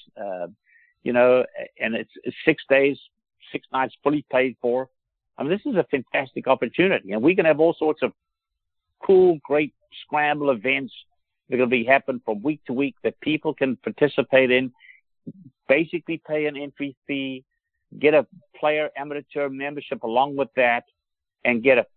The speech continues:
fabulous, you know, incredible pack of goodies,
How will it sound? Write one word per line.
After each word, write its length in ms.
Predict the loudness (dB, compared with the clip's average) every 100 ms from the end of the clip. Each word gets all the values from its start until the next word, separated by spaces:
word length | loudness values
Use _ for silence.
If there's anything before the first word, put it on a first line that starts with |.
| -2
fabulous, 440 | 0 0 -2 -8 -8 _ _ -12
you 100 | -8
know, 80 |
incredible 580 | -6 -6 0 0 0 -2 0
pack 240 | 0 0 -2
of 160 | -4
goodies, 400 | 0 0 0 -6